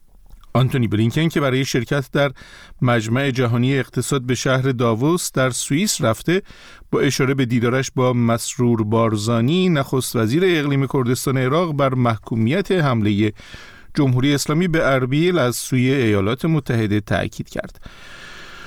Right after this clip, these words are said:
او بامداد چهارشنبه در شبکهٔ اجتماعی ایکس نوشت: "دولت اقلیم کردستان یک شریک نزدیک است و ایالات متحده به صراحت تجاوز ایران را محکوم می‌کند."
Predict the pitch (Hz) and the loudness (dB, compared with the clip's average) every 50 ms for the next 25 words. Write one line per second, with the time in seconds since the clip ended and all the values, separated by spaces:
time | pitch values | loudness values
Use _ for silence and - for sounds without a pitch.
0 | - - - - 208 180 156 175 165 156 151 165 170 160 170 - - 175 151 147 | -16 -6 -2 0 2 2 2 2 2 2 2 0 2 0 0 0 0 0 0 0
1 | 143 - - 143 139 147 160 165 156 135 - 151 127 135 127 - 156 151 143 131 | 0 -2 -2 0 0 0 0 0 -2 -2 -2 -2 -2 -2 -2 0 0 0 0 0
2 | - - 156 123 123 127 131 135 139 139 143 135 - - 156 135 123 139 156 156 | -2 -2 0 0 2 2 0 0 0 0 -2 -2 -2 -2 0 0 2 2 0 0
3 | - - - - 131 127 131 123 123 131 131 - 160 156 151 143 127 123 131 143 | -2 -6 -8 -4 -2 0 2 2 2 0 0 0 2 2 2 2 0 0 0 0
4 | 175 190 - - 160 147 156 147 - - 175 165 160 156 156 - - - 160 131 | 0 0 0 0 0 0 0 -2 0 0 0 2 2 2 0 -2 -2 -2 0 0
5 | 123 127 - 156 139 135 131 123 113 117 165 - - 190 185 - - - 147 139 | 0 0 0 0 0 2 2 0 0 -2 -4 -2 0 0 0 0 0 0 0 2
6 | 110 120 113 113 117 160 180 - 220 196 180 - - 156 139 135 123 139 156 160 | 2 2 2 2 2 2 0 0 0 0 0 0 0 0 0 0 2 2 0 2
7 | 143 147 - - - 196 120 120 117 110 123 139 151 160 - - - - 143 127 | 0 0 -2 -2 -2 0 0 2 2 2 2 2 0 0 -2 -6 -6 -4 -2 -2
8 | 107 123 110 104 110 101 98 107 101 92 107 104 101 110 110 117 127 135 143 143 | 0 0 0 0 0 2 2 0 0 2 0 0 0 0 0 2 2 2 0 0
9 | 135 - - 220 202 156 110 98 - - 101 95 - - | -2 -2 0 0 2 2 2 0 -2 -4 -6 -6 -6 -8